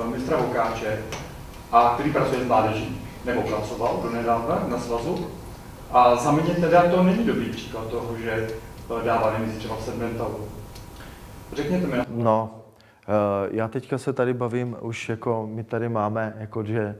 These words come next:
Speaker 2: deset, deset let mínus, jo, tady. A tady to, co mluvíte, to je, já nevím, dvacet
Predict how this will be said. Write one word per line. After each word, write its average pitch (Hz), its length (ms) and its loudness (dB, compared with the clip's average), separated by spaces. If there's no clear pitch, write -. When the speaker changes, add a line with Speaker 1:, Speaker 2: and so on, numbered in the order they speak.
Speaker 2:
deset, 117 400 -4
deset 104 340 -4
let 113 160 -2
mínus, 98 480 -6
jo, 87 240 -2
tady. 95 320 0
A 113 60 2
tady 104 240 0
to, 107 120 -4
co 117 140 -6
mluvíte, 107 420 -2
to 104 160 -2
je, 104 300 0
já 101 180 -4
nevím, 98 200 -4
dvacet 95 320 -4